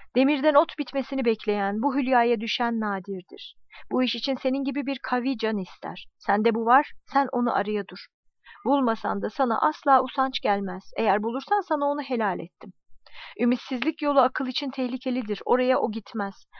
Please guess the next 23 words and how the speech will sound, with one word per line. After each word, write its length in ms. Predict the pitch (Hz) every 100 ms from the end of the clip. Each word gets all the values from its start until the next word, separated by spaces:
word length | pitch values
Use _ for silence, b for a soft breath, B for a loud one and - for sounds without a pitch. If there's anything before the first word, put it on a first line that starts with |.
| B
Aşk 300 | 240 254 -
lazım 340 | 208 214 214 349
ki 120 | 294
canla 320 | 247 240 226
başla 280 | 233 - -
o 80 | 196
tarafa 340 | 202 196 208
gitsin. 400 | 180 - - 185 _ _ - - 202
Bin 140 | 214
dokuz 280 | 214 247 233
yüz 140 | 240
doksan. 420 | 202 196 - 180 - _ B B B
Kaygısız 480 | 240 254 247 359 311
olan 380 | - 247 247 240 -
aşktır, 480 | 247 - - 185 -
akıl 380 | 208 - 247 202
değil. 200 | 208 196 - -
Akıl 280 | 208 - 269
faydası 480 | - 220 208 214 262
olan 220 | 226 190
şeyi 320 | 190 196 185
ister. 440 | - - 190 202 - - - B B B -
Aşk 340 | 226 285 -